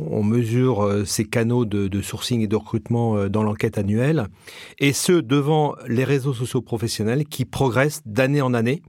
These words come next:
hein, qui permettent, je le rappelle, aussi de publier les offres d'emploi,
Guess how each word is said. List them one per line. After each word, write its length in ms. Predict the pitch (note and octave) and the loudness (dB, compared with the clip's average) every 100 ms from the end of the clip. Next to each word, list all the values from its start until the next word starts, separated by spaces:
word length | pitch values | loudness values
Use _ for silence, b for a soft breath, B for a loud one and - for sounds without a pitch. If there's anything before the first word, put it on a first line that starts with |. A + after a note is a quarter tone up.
| _ _ - | _ _ -8
hein, 160 | G#2+ C3 B B B B | -6 -6 B B B B
qui 140 | - D3 | -4 2
permettent, 320 | D#3 D#3 D3 | 4 4 4
je 100 | B2 | 4
le 80 | C3+ | 4
rappelle, 500 | C3 - C#3+ C3+ A2+ - | 2 2 0 2 -2 0
aussi 480 | E3+ E3 - E3+ E3 | 0 0 -2 -2 -2
de 240 | G#2 A#2 | 0 0
publier 800 | A2 - D3 C3 C#3 C#3+ B2+ - - | -2 -4 -4 0 2 0 -2 -8 -4
les 220 | A#2+ A#2 | -2 0
offres 180 | B2 - | -2 -2
d'emploi, 400 | A2 G#2+ E3 G3 | -2 0 0 0